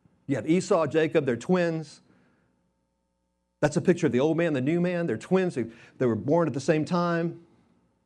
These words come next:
Esau first, first the natural, then the spiritual. Jacob is a picture of the new man, the new creation. He's not working on Esau. Esau's not in the picture.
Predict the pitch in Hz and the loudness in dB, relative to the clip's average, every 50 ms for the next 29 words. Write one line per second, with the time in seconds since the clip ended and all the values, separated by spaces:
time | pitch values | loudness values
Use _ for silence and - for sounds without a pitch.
0 | _ _ _ _ _ _ - 147 160 - - 156 135 - - 185 180 170 160 - | _ _ _ _ _ _ 2 2 4 4 2 0 0 0 0 2 2 2 0 -2
1 | - - 175 160 160 - 151 139 160 165 160 170 - - 175 147 147 139 127 127 | 0 2 2 2 2 0 0 0 0 0 -2 -4 -4 -4 -4 -2 0 -2 -2 -4
2 | - - 185 175 170 170 165 170 - 175 165 160 156 - _ _ _ _ _ _ | -4 -2 -2 0 0 0 -2 -2 -2 -2 -2 -4 -6 -10 _ _ _ _ _ _
3 | _ _ _ _ _ _ _ _ _ _ _ _ _ _ _ _ _ - 120 147 | _ _ _ _ _ _ _ _ _ _ _ _ _ _ _ _ _ -2 0 2
4 | 170 180 175 185 147 139 151 147 - 185 170 - 185 165 139 143 147 160 170 170 | 2 4 4 2 2 2 0 0 2 0 2 2 2 2 2 2 2 2 2 2
5 | 170 170 170 170 170 156 143 151 175 - - - 165 143 151 156 175 175 - - | 2 2 2 2 0 2 2 2 0 0 0 0 2 2 2 2 0 0 0 -2
6 | 196 185 185 170 - - - - - 196 202 170 247 226 180 165 202 208 208 - | -2 -2 -2 -4 -8 -12 -10 -2 0 2 2 2 2 2 2 2 2 2 2 0
7 | 185 170 160 156 175 180 165 - 185 147 123 110 101 - - _ _ _ _ _ | 0 0 2 0 0 0 -2 -2 -2 -2 -2 -4 -6 -10 -16 _ _ _ _ _
8 | _ _ _ _ _ _ _ _ _ _ _ _ _ _ _ _ _ _ _ _ | _ _ _ _ _ _ _ _ _ _ _ _ _ _ _ _ _ _ _ _
9 | _ _ _ _ _ _ _ _ _ 208 240 233 240 233 185 147 190 190 180 180 | _ _ _ _ _ _ _ _ _ 4 4 4 4 4 2 2 0 0 0 0
10 | 170 151 175 202 190 196 - - 175 170 - | 0 2 2 0 0 -2 -6 -14 -14 -14 -18